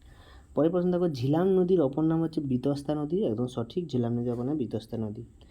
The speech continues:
পরের প্রশ্ন দেখো, তিনে এটা দোয়াব অঞ্চল কোনটি? গঙ্গা ও যমুনার মধ্যবর্তী অঞ্চলকে দোয়াব অঞ্চল বলে।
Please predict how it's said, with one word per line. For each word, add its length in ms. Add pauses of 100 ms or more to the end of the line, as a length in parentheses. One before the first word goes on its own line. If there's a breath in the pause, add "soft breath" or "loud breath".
(340 loud breath)
পরের 200
প্রশ্ন 220
দেখো, 200
তিনে 220
এটা 260
দোয়াব 420
অঞ্চল 360
কোনটি? 380
গঙ্গা 420
ও 100
যমুনার 340
মধ্যবর্তী 580
অঞ্চলকে 340
দোয়াব 300
অঞ্চল 320
বলে। 200